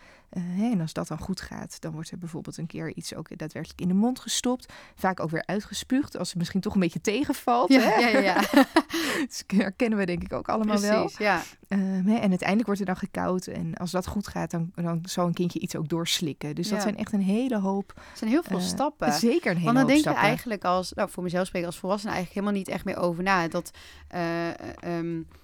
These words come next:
Speaker 2: een champignon een hele andere structuur weer heeft inderdaad dan doperwten. Je, je,
Speaker 1: Ja.
Speaker 2: hè, als wij het in onze mond stoppen, dan weten we al heel goed van: "Nou, dit is een stukje paprika wat ik nu
Speaker 1: Ja.
Speaker 2: eet.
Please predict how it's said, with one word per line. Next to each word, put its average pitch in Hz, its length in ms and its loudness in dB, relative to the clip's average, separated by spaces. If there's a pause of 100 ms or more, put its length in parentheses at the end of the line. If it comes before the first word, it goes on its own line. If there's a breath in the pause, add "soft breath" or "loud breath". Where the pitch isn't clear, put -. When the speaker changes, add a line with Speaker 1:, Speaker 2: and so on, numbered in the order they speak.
(140 soft breath)
Speaker 2:
een - 80 -12
champignon 196 480 -6
een 185 80 0
hele 202 300 0
andere 180 260 -2
structuur - 400 -8
weer 175 100 0
heeft 170 240 -2
inderdaad 170 300 -4
dan 165 200 -6
doperwten. 165 580 -4
Je, 165 140 0
je, 208 100 -2
Speaker 1:
Ja. 214 180 0
Speaker 2:
hè, 208 160 -4
als 185 200 -2
wij 185 120 4
het 190 100 0
in 175 100 -2
onze 175 180 -4
mond 165 120 -2
stoppen, 170 260 -6
dan 175 100 0
weten 185 160 -2
we 175 60 0
al 165 60 -2
heel 170 80 -2
goed - 100 -10
van: 180 100 -6
"Nou, 160 140 -4
dit 180 160 -4
is 165 80 -8
een 175 80 -6
stukje - 320 -8
paprika 185 480 0
wat 165 100 -4
ik 165 80 -6
nu 226 80 4
Speaker 1:
Ja. 233 100 4
Speaker 2:
eet. 165 220 -2